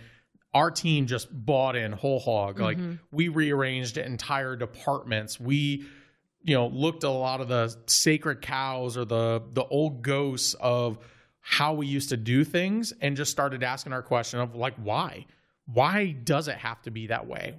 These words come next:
Speaker 1: Why are we doing it that way? And the, the answer can never just be, "Well, that's because that's how we always did it,"
Speaker 2: Mm-hmm.
Speaker 1: right?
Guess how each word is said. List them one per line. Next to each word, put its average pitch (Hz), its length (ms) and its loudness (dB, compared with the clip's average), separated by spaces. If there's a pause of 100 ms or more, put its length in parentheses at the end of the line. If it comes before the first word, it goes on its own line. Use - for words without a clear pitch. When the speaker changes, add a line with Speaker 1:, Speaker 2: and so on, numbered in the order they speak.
(120)
Speaker 1:
Why 127 580 2
are 147 120 -2
we 131 140 -2
doing 117 240 -2
it 107 140 -2 (120)
that 123 200 -2
way? 65 160 -8 (880)
And 143 460 2
the, 135 480 -2
the 135 120 -2
answer 156 280 0
can 143 140 -4
never 139 160 -2
just 135 200 -6
be, 135 220 0 (180)
"Well, 120 140 4
that's 120 220 0
because 127 280 -4
that's 110 160 0
how 110 120 -2
we 110 100 0
always 101 300 -4
did 123 200 0
it," - 80 -10
Speaker 2:
Mm-hmm. 175 260 0
Speaker 1:
right? 120 240 0